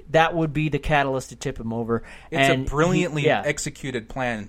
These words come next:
Speaker 2: Like, you get to see the plan of the
Speaker 1: Mm-hmm.
Speaker 2: fall of the Jedi and the fall of the Republic built from start to finish
Speaker 1: Mm-hmm.
Speaker 2: in this series. And it's so, it clarifies every question I ever had about, is this possible? Like, could they really build them an army to use against them later? And that's,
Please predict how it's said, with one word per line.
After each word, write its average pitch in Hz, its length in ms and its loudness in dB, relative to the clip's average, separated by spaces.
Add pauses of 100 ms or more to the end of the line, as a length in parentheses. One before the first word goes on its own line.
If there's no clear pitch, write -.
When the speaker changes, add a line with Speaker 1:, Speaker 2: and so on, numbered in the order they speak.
Speaker 2:
Like, 135 220 -8
you 151 100 -2
get 160 260 0
to 156 120 -2
see 147 320 -4
the 123 120 2
plan 139 460 -2
of 120 220 -6
the 120 60 -2
Speaker 1:
Mm-hmm. 110 140 -4
Speaker 2:
fall 127 260 4
of 117 100 -4
the 117 100 -6
Jedi 120 580 -2
and 117 100 -6
the 110 40 -8
fall 120 260 -2
of 117 100 -4
the 117 80 -4
Republic 117 600 -6 (340)
built 135 280 -2
from 127 180 -6
start 131 400 0
to 127 80 -8
finish 131 500 -4
Speaker 1:
Mm-hmm. 107 200 -12 (140)
Speaker 2:
in 139 180 -2
this 120 160 -2
series. 113 420 -6
And 131 140 -8
it's 123 140 -8
so, 156 480 2 (220)
it 147 120 -6
clarifies 160 720 4 (120)
every 160 300 0
question 156 360 0
I 135 80 -4
ever 131 240 0
had 135 280 2
about, 113 360 0
is 123 140 -10
this 131 200 -2
possible? 127 580 -4
Like, 104 220 -8 (240)
could 139 160 -4
they 139 100 2
really 127 480 -2
build 117 440 -6
them 120 160 2
an 113 100 -2
army 123 520 -2
to 123 200 -12
use 113 260 -4
against 113 460 -6
them 113 240 -4
later? 117 440 -4
And 110 140 -4
that's, 113 240 -6